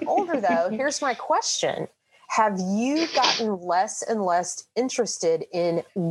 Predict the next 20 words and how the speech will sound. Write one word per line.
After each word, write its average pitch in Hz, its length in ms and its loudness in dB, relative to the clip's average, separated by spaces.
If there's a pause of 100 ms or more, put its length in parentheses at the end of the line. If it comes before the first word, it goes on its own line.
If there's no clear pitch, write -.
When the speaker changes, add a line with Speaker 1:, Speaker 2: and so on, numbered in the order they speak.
Speaker 1:
gore-based 170 1400 0
horror? - 560 -2 (720)
Speaker 2:
I 214 180 2
Speaker 1:
Like, 240 140 4
Speaker 2:
will 226 60 2
Speaker 1:
when 208 160 0
Speaker 2:
say 196 120 4
Speaker 1:
I 262 60 4
was 311 100 4
Speaker 2:
this. 277 200 2
Speaker 1:
younger, 294 640 2
I 202 140 2
was 220 180 2
super 262 600 0
into, 180 880 0 (520)
you 196 120 -4
know, 185 220 2 (100)
gore. 185 640 0 (160)
And 196 180 2
now 185 140 2